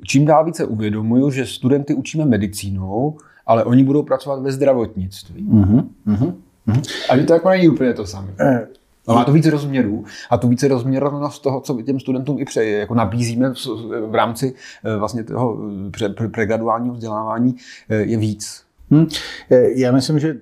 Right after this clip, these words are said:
Speaker 2: ono to asi souvisí s tím, že, eh, logicky, eh, kdo chce studovat medicínu, tak očekává, že dostane veškeré informace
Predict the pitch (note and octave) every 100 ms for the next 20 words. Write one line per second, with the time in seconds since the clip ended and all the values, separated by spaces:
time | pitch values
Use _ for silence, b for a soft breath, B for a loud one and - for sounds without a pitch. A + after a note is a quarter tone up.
0 | _ A2+ C3 B2+ B2+ D3+ - D#3+ C#3+ B2+
1 | B2+ D3+ - C3 C3+ A#2+ C3+ C3+ G#2+ G#2+
2 | G2+ G2 G#2+ G#2+ A#2 A2+ B2 A2+ - G2
3 | G#2 A2 G#2+ G#2 A#2 A2+ - C3 - B2
4 | C3+ G2+ F#2+ G#2+ - A#2+ B2 A#2+ A#2 A#2+
5 | A2 G#2 A#2 G#2 A2+ A#2 A2+ G#2 A2+ G#2
6 | G2+ B2 A#2+ G#2+ - A#2+ A2+ G#2 A2+ A2
7 | - A#2